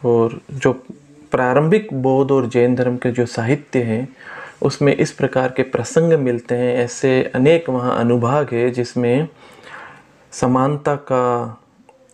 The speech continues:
उन्होंने समानता को स्वीकारा है और जो उच्च नीच की भावना, जो श्रेष्ठता की भावना है, उसका विरोध व उसका प्रतिरोध वहाँ पर मिलता है। एक महत्वपूर्ण क्वेश्चन है,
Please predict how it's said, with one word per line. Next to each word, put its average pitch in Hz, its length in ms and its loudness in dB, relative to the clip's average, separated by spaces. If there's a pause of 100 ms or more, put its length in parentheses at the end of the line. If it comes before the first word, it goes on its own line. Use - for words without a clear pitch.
(160)
उन्होंने 123 500 2
समानता 127 640 0
को 127 160 -4
स्वीकारा 127 540 0
है 147 300 0
और 123 540 2 (380)
जो 127 140 0
उच्च - 400 0
नीच 147 260 0
की 147 140 0
भावना, 120 560 0 (560)
जो 127 280 4
श्रेष्ठता 175 600 -2
की 156 180 -6
भावना 120 380 -4
है, 123 340 -6
उसका - 260 -2
विरोध 120 480 2
व 120 40 2
उसका 117 240 -2
प्रतिरोध 123 580 0
वहाँ 110 220 -2
पर - 340 -4 (140)
मिलता 113 320 0
है। 104 200 -10 (1120)
एक 147 140 0
महत्वपूर्ण 160 420 0
क्वेश्चन 139 360 -2
है, 117 220 -6